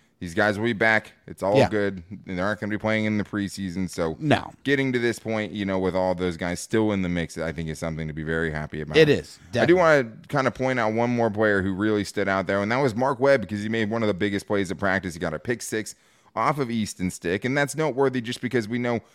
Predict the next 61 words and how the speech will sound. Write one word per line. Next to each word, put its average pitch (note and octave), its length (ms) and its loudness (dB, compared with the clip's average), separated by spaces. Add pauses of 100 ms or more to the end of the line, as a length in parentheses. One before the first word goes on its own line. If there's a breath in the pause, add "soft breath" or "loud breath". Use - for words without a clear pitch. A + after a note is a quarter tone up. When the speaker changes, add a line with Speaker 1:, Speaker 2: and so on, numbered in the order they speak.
(140 soft breath)
Speaker 1:
the G2+ 80 -8
Chargers B2 320 2
will C3+ 160 -2
be A#2+ 180 2
keeping G#2+ 460 0
on F#2 160 0
their F#2 120 0
safety F#2 360 -4
roster F2+ 400 -2
this G2+ 240 -6
year G#2+ 180 0 (260)
Alohi B2+ 280 4
Gilman, G#2+ 340 4
Derwin G2+ 360 2
James, F2+ 420 0
and F#2 180 -4
J G2 160 0
T F2 140 -4
Woods, D#2+ 280 -2
and D#2+ 80 -4
obviously D#2 380 -6
not D#2 300 -6
in D2+ 80 -6
that D#2 160 -4
order. A2 320 2 (360 soft breath)
But C3 260 4
the B2 80 2
fourth G3 360 4
safety C3+ 360 -2
spot A#2 320 -2
is F#2+ 80 -4
very A#2+ 260 2
much G#2+ 240 0
up E2+ 160 0
for D#2+ 140 -8
grabs. D#2 340 -4
We F2 120 -4
haven't C#3 260 -2
really D#3 200 2
seen D#3+ 280 -4
anything C3+ 420 0
out B2+ 100 2
of A#2+ 80 0
A C3 140 0
J B2 160 0
Finley. B2 380 0
He G2 100 -2
didn't A#2 240 -2
get A#2+ 100 0
a A#2 60 -2
ton A#2+ 240 -4
of A#2+ 80 -2
run A#2 280 0
on G#2+ 100 0
the G#2+ 60 -2
defense G#2+ 460 -4
at F#2 200 -2
the F#2 80 -14
scrimmage G2+ 400 -2
on F#2+ 180 0
Sunday, F2+ 400 0